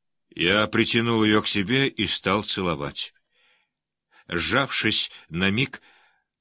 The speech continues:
она вдруг поддалась. Всё стало как раньше. Я просто не мог быть счастливее и благодарнее. Медленно, медленно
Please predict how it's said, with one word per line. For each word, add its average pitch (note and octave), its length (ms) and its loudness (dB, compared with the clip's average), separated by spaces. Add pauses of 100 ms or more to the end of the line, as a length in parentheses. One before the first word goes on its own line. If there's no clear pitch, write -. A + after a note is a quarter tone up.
(200)
она A#2+ 320 2
вдруг D#3+ 320 0
поддалась. A#2+ 840 -2 (1300)
Всё - 300 0
стало F3 420 0
как B2+ 280 -6
раньше. D#2 440 -6 (960)
Я A2 160 2
просто E3 480 2 (920)
не D3+ 220 0
мог G#3 360 2
быть E3 280 2 (100)
счастливее A#2+ 1000 0 (300)
и B2+ 120 0
благодарнее. D#2+ 800 -6 (1400)
Медленно, A2+ 1080 0
медленно G2 1040 -2